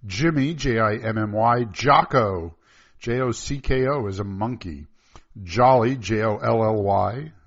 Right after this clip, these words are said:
I don't know anyone named Jolly. Jones, J O N E S, of course, is good. Judas, J U D A S, is a peephole. Kelly, K E L L Y, Lacey, L A C E Y, Laird,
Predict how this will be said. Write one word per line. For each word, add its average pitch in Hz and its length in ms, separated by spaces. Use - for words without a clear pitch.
I 101 40
don't 90 160
know 87 100
anyone 87 320
named 85 240
Jolly. 98 500
Jones, 123 680
J 110 240
O 104 140
N 98 120
E 90 100
S, 95 440
of - 160
course, - 260
is - 140
good. 127 260
Judas, 113 640
J 120 200
U 147 180
D 120 320
A 127 200
S, 117 280
is 110 160
a 101 140
peephole. 101 840
Kelly, 139 420
K 110 180
E 107 280
L 98 220
L 92 160
Y, 90 460
Lacey, 110 600
L 98 160
A 92 100
C 101 400
E 90 40
Y, 87 420
Laird, 107 800